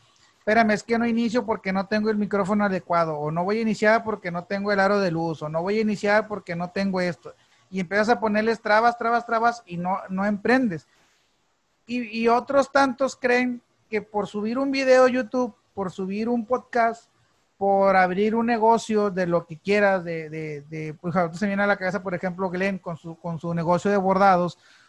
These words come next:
o que hago, no sé, vendo accesorios, o vendo ropa, o vendo zapatos, o vendo esto. Y mucha gente cree que porque ya abrió la tienda, o ya abrió una página en Facebook,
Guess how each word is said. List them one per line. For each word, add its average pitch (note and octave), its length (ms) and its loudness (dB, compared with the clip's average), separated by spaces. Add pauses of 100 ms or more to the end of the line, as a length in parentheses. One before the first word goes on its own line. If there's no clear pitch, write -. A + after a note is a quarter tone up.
o F3 200 -2
que F3 240 -2
hago, G3 580 4
no F#3+ 140 -4
sé, F3+ 300 -4
vendo F#3 340 -4
accesorios, G3 840 -2
o E3 80 -4
vendo F3+ 280 -2
ropa, F#3 400 2
o F3 40 4
vendo F3 240 -2
zapatos, F3 560 -4
o F3 60 -8
vendo F3+ 240 -6
esto. E3 260 -10 (640)
Y F#3+ 80 -10
mucha G#3+ 260 0
gente A#3 300 -4
cree A#3 200 -4
que A#3 120 -2
porque G#3 440 -8
ya G#3 180 4
abrió B3+ 200 4
la B3+ 140 2
tienda, A#3 480 0
o F#3 100 -4
ya G3 140 0
abrió A3 160 -2
una A#3+ 200 0
página B3 360 0
en A3+ 100 -2
Facebook, A3+ 420 -6